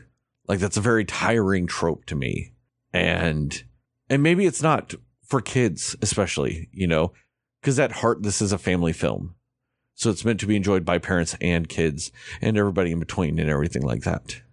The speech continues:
So maybe the idea is that trope isn't played out for kids, but I'm not a kid. So that trope can be played out for me. Uh, I will say this. I, I like the fact of, what's his name?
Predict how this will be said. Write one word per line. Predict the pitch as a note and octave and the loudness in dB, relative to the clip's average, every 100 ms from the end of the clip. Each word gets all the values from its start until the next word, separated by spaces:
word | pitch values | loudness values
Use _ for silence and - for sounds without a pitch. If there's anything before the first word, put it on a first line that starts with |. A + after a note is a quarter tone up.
| _ _ _ | _ _ _
So | - B2+ | -2 2
maybe | B2+ A#2 | 4 2
the | G#2 G2+ | 4 2
idea | F#2+ A2+ A2 F#2+ | 2 2 4 4
is | F#2+ | 2
that | F#2+ - | 0 -2
trope | - B2+ A2 | 0 0 2
isn't | G#2 F2+ - | 0 0 -4
played | G#2+ G2 | 0 4
out | F2+ D#2 | 2 0
for | - D2+ | -4 -4
kids, | - A1+ G1+ - - - _ _ - | -2 -2 -4 -10 -12 -20 _ _ -8
but | F#2+ G2+ _ - - _ _ _ _ | -2 -2 _ -20 -20 _ _ _ _
I'm | B2 | 0
not | G#2 | 2
a | E2 | 0
kid. | - - - - - _ _ _ | -2 -2 -6 -20 -20 _ _ _
So | - B2 A2+ | 2 4 4
that | G2 - | 2 2
trope | G#2+ - | -2 0
can | F#2 | 0
be | E2 | 0
played | D#2+ D#2+ B1 | 0 0 0
out | - | -4
for | - | -4
me. | G#1 - - _ _ _ _ | -4 -4 -12 _ _ _ _
Uh, | F#2 F2 F2+ | 0 0 0
I | - A2 | 0 2
will | A#2+ | 2
say | A#2 A2+ | 2 2
this. | A2 B2 G2+ | 4 2 2
I, | |
I | G2+ G#2+ | 2 2
like | A2 B2 - | 4 2 0
the | B2+ | 0
fact | A#2 A2 | 0 0
of, | G2 | 0
what's | A2 G2 | 0 0
his | E2+ | 0
name? | E2+ C#2 | 0 0